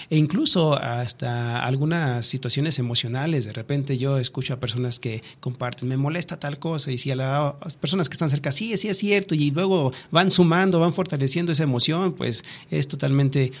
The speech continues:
un caos que se puede hacer, ¿no? Si esa, de, en cuestión de alegría también, o sea, es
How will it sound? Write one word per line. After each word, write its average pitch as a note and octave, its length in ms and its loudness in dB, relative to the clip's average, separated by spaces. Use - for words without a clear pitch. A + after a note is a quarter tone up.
un C#3+ 140 2
caos C3 220 0
que B2+ 80 -2
se B2+ 100 -2
puede B2 220 -2
hacer, A2 260 0
¿no? D#3+ 180 0
Si A#2+ 300 0
esa, C3 400 2
de, C#3 100 0
en C3+ 160 -2
cuestión C3+ 240 0
de D#3 80 2
alegría C#3+ 440 2
también, C3 380 0
o A2+ 60 -2
sea, A#2 300 -4
es D3+ 200 -2